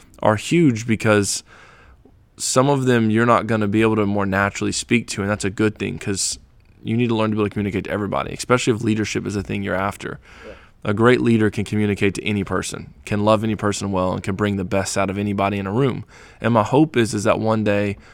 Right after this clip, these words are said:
Speaker 1: before I leave this earth, it could be said that you could send me anybody, and I would help them see the best parts of themselves.
Speaker 2: Mm-hmm. Uh, yeah, man, when you were talking about that,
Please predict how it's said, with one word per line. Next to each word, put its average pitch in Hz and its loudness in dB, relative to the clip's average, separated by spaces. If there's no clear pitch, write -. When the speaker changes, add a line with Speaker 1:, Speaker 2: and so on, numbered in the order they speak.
Speaker 1:
before 113 4
I 104 6
leave 107 0
this 98 -4
earth, 107 0
it 98 -6
could 101 -4
be 98 0
said 95 0
that 85 -4
you 101 -2
could 107 -4
send 107 -2
me 107 -4
anybody, 90 -4
and 95 -8
I - -6
would 101 -4
help 101 -4
them 98 -8
see - -8
the 95 -4
best 95 -4
parts 95 -2
of - -10
themselves. - -12
Speaker 2:
Mm-hmm. - -14
Uh, 110 4
yeah, 127 2
man, 131 2
when 117 2
you 139 2
were 131 -2
talking 127 2
about 117 0
that, 110 0